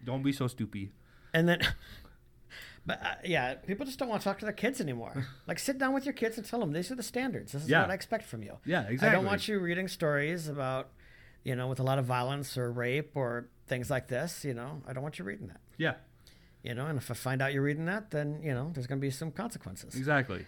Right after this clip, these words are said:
Speaker 2: You
Speaker 1: And
Speaker 2: know,
Speaker 1: it's
Speaker 2: it, but here she's like, "Nope, we have librarians for that.
Speaker 1: Yeah.
Speaker 2: I don't wanna have to deal with it.
Speaker 1: Yep. Foister,
Speaker 2: I'll let my kids do whatever I
Speaker 1: foister
Speaker 2: want."
Speaker 1: my responsibilities
Speaker 2: Yeah.
Speaker 1: off onto the school district, just like I do in every other aspect.
Speaker 2: Yeah.
Speaker 1: You know, they, ugh,
Speaker 2: With teachers and
Speaker 1: with
Speaker 2: with,
Speaker 1: teachers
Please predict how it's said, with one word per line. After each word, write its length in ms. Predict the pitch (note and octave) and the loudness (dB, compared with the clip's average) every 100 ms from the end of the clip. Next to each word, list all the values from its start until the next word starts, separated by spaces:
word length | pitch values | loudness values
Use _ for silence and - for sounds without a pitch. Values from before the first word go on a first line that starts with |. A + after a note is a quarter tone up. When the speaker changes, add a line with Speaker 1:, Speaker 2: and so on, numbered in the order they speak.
| - | -6
Speaker 2:
You 80 | D3 | 0
Speaker 1:
And 40 | C#3 | 2
Speaker 2:
know, 200 | A#2+ B2 | 2 0
Speaker 1:
it's 120 | C3 | 0
Speaker 2:
it, 200 | D3 - - | 0 -4 -4
but 180 | D#3 D3+ | 0 4
here 180 | F#3 | 4
she's 200 | F3 F3 | 4 0
like, 120 | D#3+ D#3 | -2 4
"Nope, 260 | F3 G3+ - - - - - | 4 4 -6 -20 -20 -20 -8
we 80 | C#3 | -4
have 200 | D#3 C3+ | -2 -2
librarians 480 | C3 A#2+ G#2 - - | -2 -2 -8 -10 -14
for 100 | A2 | -14
that. 180 | - - - - | -16 -20 -20 -6
Speaker 1:
Yeah. 160 | A2 F2+ | -4 -2
Speaker 2:
I 100 | D3+ | -2
don't 140 | C#3 C3 | -2 -4
wanna 140 | B2 | -8
have 60 | A2 | -8
to 40 | |
deal 140 | A#2+ G#2+ | -10 -12
with 140 | - - | -14 -16
it. 80 | - | -2
Speaker 1:
Yep. 180 | B2+ - - | -2 -2 -8
Foister, 280 | - C3 C3+ | -2 0 2
Speaker 2:
I'll 40 | F3 | 4
let 120 | F#3+ | 6
my 120 | F3+ | 6
kids 280 | - F#3 C3 | 6 2 6
do 80 | E3+ | 8
whatever 240 | F3 E3+ | 8 8
I 20 | |
Speaker 1:
foister 120 | D#3 C#3+ | 8 6
Speaker 2:
want." 100 | C#3 | 6
Speaker 1:
my 80 | D#3 | 4
responsibilities 960 | D#3 C#3+ C#3+ C#3+ C#3+ C#3+ C#3+ D3 C#3+ | 2 -2 -2 -2 -2 -4 -2 2 6
Speaker 2:
Yeah. 160 | D3+ C3+ | 6 6
Speaker 1:
off 160 | C3+ | 4
onto 220 | C#3 C#3 C3 | 2 2 2
the 80 | |
school 320 | A#2+ - D3 C3 | 0 4 4 4
district, 500 | A2 - A#2+ A#2 E3+ | 2 0 0 0 -2
just 180 | F#3 | 0
like 160 | F#3 F3+ | 0 2
I 100 | D3+ | 2
do 260 | D3+ D#3 D#3 G3+ F#3+ | 4 4 4 0 4
in 140 | E3+ G3+ | 8 10
every 340 | G#3 A3 G#3+ | 10 10 8
other 240 | G3+ G3 | 10 10
aspect. 640 | D3+ C3 C3 - A#2+ A#2 C#3+ | 8 8 6 4 4 4 2
Speaker 2:
Yeah. 260 | C#3 - - - | 0 -2 -8 -4
Speaker 1:
You 80 | B2 | 4
know, 180 | C#3+ C#3+ | 4 6
they, 120 | C#3 C3+ - - | 4 4 -2 -4
ugh, 320 | C#3 D3+ D3 | 0 4 8
Speaker 2:
With 160 | C#3+ C3 | 8 10
teachers 520 | G#3 F#3 F3+ F#3 F3 | 8 8 6 4 0
and 160 | D3+ D3 | -2 0
Speaker 1:
with 80 | D3 | 0
Speaker 2:
with, 80 | |
Speaker 1:
teachers 180 | D3+ C#3 | 0 4